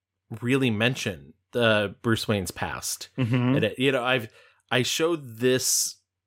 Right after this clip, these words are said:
Speaker 1: Batman movie to Dan. He had never seen any of the Batman movies. And I showed this to him first,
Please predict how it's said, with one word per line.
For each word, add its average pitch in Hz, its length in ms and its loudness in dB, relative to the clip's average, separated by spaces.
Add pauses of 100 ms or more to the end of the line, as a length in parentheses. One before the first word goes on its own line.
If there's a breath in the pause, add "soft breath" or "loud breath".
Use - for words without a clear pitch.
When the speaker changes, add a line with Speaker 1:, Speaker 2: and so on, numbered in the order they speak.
(300)
Speaker 1:
Batman 110 420 0
movie 101 280 -2
to - 140 -8
Dan. 104 440 2
He 127 140 -4
had 120 100 0
never 113 280 0
seen 98 240 -4
any 92 160 -6
of 78 60 -10
the 85 60 -10
Batman 85 360 -8
movies. 73 380 -10 (320 loud breath)
And 113 80 0
I 120 80 4
showed 135 280 2
this 147 180 0
to 170 200 0
him 131 140 0
first, - 1160 0